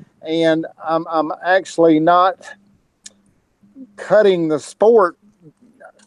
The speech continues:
You know, I, I don't wanna do that. It's, it's just, and we talked about a little of this, you know, am, am I the one that's changing? Is racing progressing to the point that, that it's leaving me? Is,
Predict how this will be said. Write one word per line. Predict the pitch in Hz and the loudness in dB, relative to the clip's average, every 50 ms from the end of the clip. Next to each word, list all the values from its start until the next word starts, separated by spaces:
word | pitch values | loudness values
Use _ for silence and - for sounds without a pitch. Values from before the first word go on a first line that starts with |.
| _ - | _ -10
You | 185 196 | -6 -2
know, | 190 170 160 | 0 2 2
I, | 160 165 175 165 165 | 2 2 0 0 -4
I | |
don't | 160 147 185 196 | 0 0 0 2
wanna | 190 196 190 180 175 | 2 2 0 0 0
do | 156 175 180 175 165 | 2 2 2 2 4
that. | 170 185 208 233 240 214 175 | 2 2 2 2 2 2 2
It's, | 165 160 143 - - | 0 -2 -6 -6 -12
it's | 202 156 160 147 - - | -10 -10 -10 -10 -12 -16
just, | - - 175 185 175 147 - - _ _ _ _ _ _ _ _ _ _ _ _ _ _ _ _ _ _ - | -6 0 2 2 2 0 -2 -10 _ _ _ _ _ _ _ _ _ _ _ _ _ _ _ _ _ _ -8
and | - 160 175 175 175 170 165 160 | -4 0 0 0 0 0 0 2
we | 165 160 | 0 2
talked | - - 185 185 - - | 2 2 0 0 0 0
about | 160 175 180 | 2 2 4
a | 180 175 | 4 4
little | 185 185 170 160 | 4 4 4 2
of | 160 143 | 2 2
this, | 180 214 233 214 175 156 - - | 2 2 4 2 2 0 -4 -8
you | 165 160 | -4 0
know, | 170 170 165 160 170 156 | 2 2 4 2 0 0
am, | - 151 160 165 160 156 147 | -4 -6 -6 -6 -6 -8 -8
am | 147 143 147 | -6 -4 -4
I | 143 156 196 233 240 | -2 0 0 0 2
the | 208 214 | 4 2
one | 202 196 202 196 185 | 2 4 2 0 0
that's | 175 165 139 - - | -2 -6 -8 -10 -16
changing? | _ - - 202 202 196 196 185 160 147 175 175 175 175 | _ -10 -8 -6 -6 -6 -6 -8 -6 -6 -6 -6 -6 -8
Is | 165 - 143 143 135 120 | -10 -8 -8 -8 -8 -2
racing | 143 170 180 185 190 160 - 175 170 151 139 | 0 2 2 2 2 0 -4 -4 -4 -4 -2
progressing | - 156 139 123 160 165 170 180 156 - 180 160 151 | -2 -2 0 2 2 4 4 2 2 0 -4 -4 -2
to | 131 151 131 | -2 -2 -2
the | 135 | -2
point | - - 180 175 165 170 160 - 143 | -2 0 0 0 0 -2 -4 -4 -2
that, | 151 156 147 151 - _ _ _ _ _ _ _ _ 156 | 0 0 0 -2 -4 _ _ _ _ _ _ _ _ 0
that | 156 151 143 143 | 2 2 2 -2
it's | - 165 170 185 - - | -2 -2 -2 -2 0 0
leaving | 165 165 170 180 185 180 151 160 147 151 160 | 0 2 4 4 2 2 0 0 0 0 0
me? | 160 175 170 170 170 160 151 | 0 2 2 2 2 2 2
Is, | 151 147 127 - - | 2 0 -2 -6 -14